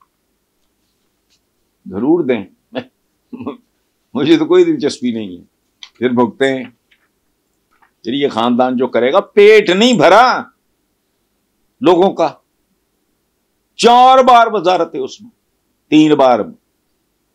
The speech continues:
बड़े पाजी, तो फिर एक बारी छोटे पाजी, तो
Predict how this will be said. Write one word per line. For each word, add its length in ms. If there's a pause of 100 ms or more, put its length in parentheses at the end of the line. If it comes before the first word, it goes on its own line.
(1300)
बड़े 240
पाजी, 560
तो 60
फिर 140
एक 160
बारी 260
छोटे 360
पाजी, 380
तो 100